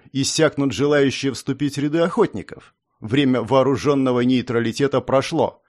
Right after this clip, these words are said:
Пора официально открывать охоту на серый ветер. Что с того, что Горат намного могущественнее? И могущественные умирают. Главное – найти верный способ.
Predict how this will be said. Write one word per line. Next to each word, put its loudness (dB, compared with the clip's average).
Пора 6
официально 0
открывать 2
охоту 2
на 0
серый 0
ветер. -2
Что 0
с -2
того, 2
что 0
Горат 2
намного 2
могущественнее? -4
И 0
могущественные 2
умирают. 2
Главное – 2
найти 0
верный 2
способ. -2